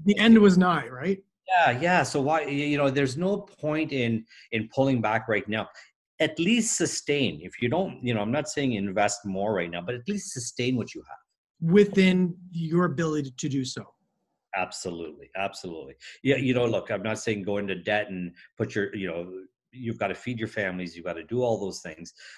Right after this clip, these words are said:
Speaker 2: But if you have the ability to do, I was devoting twenty percent of my income annually for years on marketing. Fortunately, I'm at a point now that I'm probably devoting five percent of my annual income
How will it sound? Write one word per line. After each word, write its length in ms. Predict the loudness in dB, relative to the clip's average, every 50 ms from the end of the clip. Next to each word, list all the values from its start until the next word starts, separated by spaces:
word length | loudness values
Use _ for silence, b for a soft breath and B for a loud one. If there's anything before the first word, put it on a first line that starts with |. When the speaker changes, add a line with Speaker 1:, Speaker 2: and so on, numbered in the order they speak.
| B _
Speaker 2:
But 220 | -4 -4 -4 -4 -6 -6
if 280 | -4 -4 -4 -4 -2 0
you 140 | 0 0
have 300 | 2 0 0 -2 -2 -2 -4
the 100 | -6 -6
ability 380 | -4 -4 -6 -6 -6 -6 -8
to 60 | -8 -10
do, 120 | -12 -14 B B B B _ 0
I 140 | 2 4
was 260 | 4 4 4 2 0 -4
devoting 680 | -6 -4 -2 -2 -2 0 0 0 0 0 0 -2 -4 -6
twenty 420 | -6 -6 -6 -6 -6 -6 -8 -8
percent 520 | -8 -8 -10 -10 -8 -6 -4 -4 -4 -4
of 120 | -6 -6 -6
my 340 | -6 -6 -4 -4 -6 -6 -8
income 580 | -8 -6 -4 -4 -4 -6 -8 -14 -14 -14 -16 -18 _ _ -8
annually 600 | -6 -4 -2 -2 -2 -2 -4 -6 -10 -14 -16 -18 _ _ _ _ _ _ _ _ _
for 140 | 2 2
years 800 | 2 2 2 0 2 2 4 4 2 2 0 -4 -12 -14 -16 -16 _ _ _ _ _ _ _ _ _ _ _ _ -6
on 140 | -4 -4 -2
marketing. 460 | -2 -2 -4 -4 -6 -8 -8 -10 -14 _ _ _ _ _ _ _ _ _ _ _ _ _ _ _ _
Fortunately, 720 | _ _ _ 2 2 2 4 2 0 -2 -2 -2 -2 -2 -2
I'm 140 | -2 -2
at 100 | -2 -4
a 40 | -6
point 340 | -6 -8 -8 -10 -10 -10 -8
now 300 | -6 -6 -4 -4 -4 -4
that 280 | -2 -2 -4 -4 -4 -6
I'm 160 | -6 -6 -6 -8
probably 420 | -8 -8 -6 -6 -6 -8 -8 -8
devoting 420 | -8 -8 -6 -6 -6 -6 -8 -10
five 360 | -10 -8 -6 -6 -6 -6 -6 -10
percent 340 | -12 -12 -12 -12 -12 -12
of 60 | -14 -14
my 140 | -14 -14
annual 400 | -14 -14 -14 -14 -16 -14 -14 -14
income 280 | -16 -16 -18 -20 -20 -20